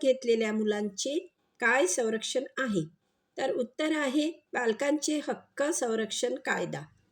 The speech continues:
त्यानंतरचा प्रश्न, एकात्मिक बालविकास सेवा योजना आयसीडीएस कोणत्या कायद्यानुसार कार्यान्वित आहे?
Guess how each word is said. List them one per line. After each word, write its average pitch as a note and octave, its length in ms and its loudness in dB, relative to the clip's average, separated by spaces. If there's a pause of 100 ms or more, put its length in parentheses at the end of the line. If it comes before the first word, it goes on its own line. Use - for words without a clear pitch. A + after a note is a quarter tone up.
(880)
त्यानंतरचा C4+ 640 2
प्रश्न, C#4 580 4 (460)
एकात्मिक D4+ 840 2 (160)
बालविकास B3+ 840 2
सेवा B3 300 6
योजना A#3 440 2 (360)
आयसीडीएस A#3+ 840 0 (280)
कोणत्या A#3+ 420 4
कायद्यानुसार A#3+ 880 0
कार्यान्वित G#3 920 -2
आहे? A#3 280 0